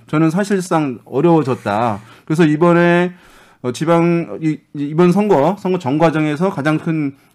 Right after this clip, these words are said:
피해자는 저는 안철수 대표라고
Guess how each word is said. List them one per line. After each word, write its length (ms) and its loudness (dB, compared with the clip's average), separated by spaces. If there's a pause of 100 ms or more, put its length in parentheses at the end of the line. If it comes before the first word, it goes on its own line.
피해자는 880 0
저는 340 -2 (440)
안철수 460 -2
대표라고 580 -4